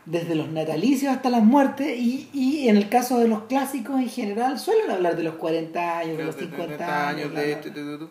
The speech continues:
Speaker 2: sí, puede ser.
Speaker 1: ¿Cachai? En, en fin, pero es que hay una, yo creo que hay una razón por la cual no se acuerdan de Gertrude.
Speaker 2: Bueno, puede haber más de una.
Speaker 1: Claro,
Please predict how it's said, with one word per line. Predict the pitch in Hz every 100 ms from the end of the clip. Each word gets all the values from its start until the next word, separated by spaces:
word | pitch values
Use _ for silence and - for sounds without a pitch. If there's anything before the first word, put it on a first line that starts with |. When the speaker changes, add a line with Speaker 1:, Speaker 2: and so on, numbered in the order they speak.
| -
Speaker 2:
sí, | 330
puede | 320 262
ser. | 180 - _ _
Speaker 1:
¿Cachai? | 180 160 180 185 208 - - _ _
En, | 220 214
en | 233
fin, | 214 302 254 - -
pero | 226 226
es |
que | 262
hay | 285
una, | 285 262
yo | 262 254
creo | 302
que |
hay | 311
una | 302 269
razón | 240 165 160
por | 240
la | 247
cual | 247 262
no | 254
se | -
acuerdan | 220 247 233 214
de | 165
Gertrude. | 160 - 147 - _ _ _ _ _ _ _ _ _ _ - -
Speaker 2:
Bueno, | 117 -
puede | 147
haber | 127
más | 135
de | 165
una. | 143 - - _ -
Speaker 1:
Claro, | 196 175 156